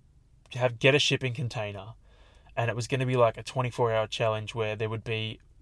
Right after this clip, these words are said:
you'd have one treadmill or one, like, skill mill or a salt runner in there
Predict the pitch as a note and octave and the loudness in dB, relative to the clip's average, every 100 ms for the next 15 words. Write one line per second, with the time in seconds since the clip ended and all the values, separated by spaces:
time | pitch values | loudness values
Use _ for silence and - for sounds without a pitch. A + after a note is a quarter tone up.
0 | - - A#2 A#2 G#2+ A#2 A#2+ B2 - A#2 | -16 -10 -6 -6 -4 0 2 2 -2 -2
1 | A2 G#2+ G#2+ A2+ A#2 A2+ - G#2+ - - | -2 -4 -2 -2 -2 -6 -6 -8 -8 -8
2 | - C3+ A2 G#2+ G#2 G#2+ A2 G#2+ - A#2+ | -4 0 0 0 -2 -2 -4 -4 0 0
3 | A2 A#2 G#2+ G#2 G#2 G#2 G2+ | 0 0 -4 -4 -8 -8 -8